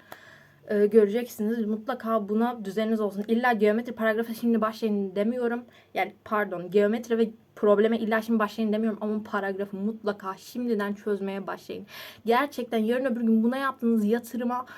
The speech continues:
o kadar çok teşekkür edeceksiniz ki kendinize. "Ya iyi ki başlamışım, iyi ki yaz tatili dememişim, dokuzuncu sınıfa yeni geçtim aman" falan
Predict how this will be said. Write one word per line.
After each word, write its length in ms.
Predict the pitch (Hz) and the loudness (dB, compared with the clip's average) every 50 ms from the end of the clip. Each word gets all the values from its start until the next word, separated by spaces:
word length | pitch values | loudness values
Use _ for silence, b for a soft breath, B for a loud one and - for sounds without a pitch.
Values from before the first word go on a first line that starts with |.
| B B B B B B B _ - | B B B B B B B _ -4
o 120 | - 226 - | -4 -4 -4
kadar 400 | - 240 254 277 302 320 311 311 | -4 0 2 2 2 2 2 0
çok 240 | - 285 277 269 - - _ _ _ _ _ _ _ - | 0 -2 -2 -2 -4 -16 _ _ _ _ _ _ _ -8
teşekkür 500 | 247 262 240 247 247 226 233 262 262 254 | -4 -4 -2 -2 -2 -2 -2 -2 0 2
edeceksiniz 680 | 247 226 220 208 247 262 254 - - 311 320 320 - | 2 2 0 2 0 0 0 0 -2 -2 -2 -2 -2
ki 120 | - 226 | -6 -4
kendinize. 420 | 220 226 220 208 208 214 196 220 220 | -2 0 0 2 0 0 2 2 4
"Ya 180 | 226 226 226 - | 2 2 2 0
iyi 200 | 254 262 277 277 | 0 0 0 0
ki 140 | - 247 | 0 2
başlamışım, 680 | 220 214 220 226 - - 233 220 226 220 - 214 208 208 | 2 2 2 2 -2 -4 -2 -2 -2 -2 -2 -6 -6 -6
iyi 220 | - 254 269 277 - | -6 -8 -8 -8 -8
ki 200 | - 254 254 254 B B B B B | -8 -8 -8 -8 B B B B B
yaz 260 | 233 247 262 254 - | 2 2 2 0 -2
tatili 440 | - 254 247 240 240 233 247 247 226 | -4 0 0 0 0 -2 -2 0 0
dememişim, 800 | 240 240 247 240 240 233 226 - 247 247 240 240 233 208 202 202 | 0 0 0 0 -2 -2 -4 -4 -4 -2 -2 -2 -2 -4 -2 0
dokuzuncu 440 | 233 226 226 233 233 226 240 233 | -2 -2 -2 -4 -4 -2 -2 -2
sınıfa 200 | 233 240 226 240 | -2 -4 -4 -2
yeni 200 | 240 233 226 233 | 0 0 0 0
geçtim 280 | 233 240 226 - 240 220 - | 0 0 -2 -4 -6 -6 -2
aman" 300 | 220 226 240 240 240 233 | -2 0 0 0 0 0
falan 420 | 240 247 233 240 233 226 226 214 | 0 0 0 2 2 2 2 0